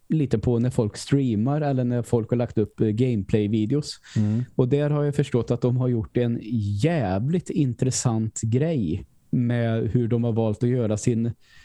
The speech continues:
Speaker 1: eh, remake som jag tycker att fler liksom skulle kunna använda och som verkar funka i det här universumet som är Final Fantasy ganska bra.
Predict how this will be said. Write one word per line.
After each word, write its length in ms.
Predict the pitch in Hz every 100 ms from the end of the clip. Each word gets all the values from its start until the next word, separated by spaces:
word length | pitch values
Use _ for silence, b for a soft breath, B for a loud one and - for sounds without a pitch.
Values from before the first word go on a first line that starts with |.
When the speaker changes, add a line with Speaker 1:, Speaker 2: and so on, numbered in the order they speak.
| B B B _
Speaker 1:
eh, 340 | 165 156 151 139
remake 480 | 131 85 92 - -
som 640 | - 139 123 117 117 113 98 - - -
jag 140 | 131
tycker 300 | 131 123 -
att 120 | 123 123
fler 300 | - 117 104
liksom 240 | 104 120
skulle 220 | - 117
kunna 200 | 120 117
använda 540 | 127 113 98 107 117 147
och 200 | 135 -
som 140 | 120
verkar 220 | 117 120
funka 480 | - 147 110 90 120
i 40 |
det 120 | 123 120
här 220 | 117 107
universumet 720 | 117 117 135 - - 120 131
som 120 | 127
är 80 | 117
Final 300 | 107 117 117
Fantasy 460 | - 120 113 - 165
ganska 320 | 143 104 110
bra. 220 | 104 95